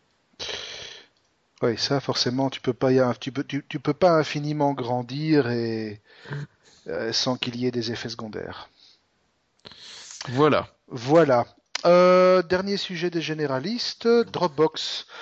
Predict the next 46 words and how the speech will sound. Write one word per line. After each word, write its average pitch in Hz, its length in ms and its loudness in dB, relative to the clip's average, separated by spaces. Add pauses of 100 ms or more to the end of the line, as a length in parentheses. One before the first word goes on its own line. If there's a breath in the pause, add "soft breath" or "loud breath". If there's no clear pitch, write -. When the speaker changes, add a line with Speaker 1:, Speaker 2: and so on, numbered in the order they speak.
(260 loud breath)
Speaker 1:
Alors, 120 240 0
on 127 80 -2
est 135 80 2
tous 170 200 0
des 135 140 -2
utilisateurs 127 400 0
de 120 60 -8
Dropbox, 113 420 -2
en 120 60 -8
tout 113 120 -10
cas, 110 180 -6
nous 110 140 -10
deux, 123 160 -4
on 107 160 -8
est 104 40 -12
des 104 80 -12
utilisateurs, 110 640 -2
euh, 95 240 2
enragés. 120 640 0 (680 loud breath)
Et 233 140 4
apparemment, 160 720 2
il 233 160 0
y 220 60 -2
aurait 180 260 2
eu 139 320 -6
des 139 160 0
merdes 131 220 -4
avec 117 200 -6
Dropbox, 107 540 -8
il 156 140 -4
y 190 60 4
aurait 139 260 2
eu, 135 440 -4
euh, 104 920 0 (160)
des 147 160 4
détournements 147 680 2
d'adresses 117 460 -2
email, 113 540 -2
euh, 101 320 2
du 131 180 -8
spam 135 480 4
balancé 131 460 0
à 120 80 0
ces 117 180 -8
adresses 113 320 -6
email 117 220 -10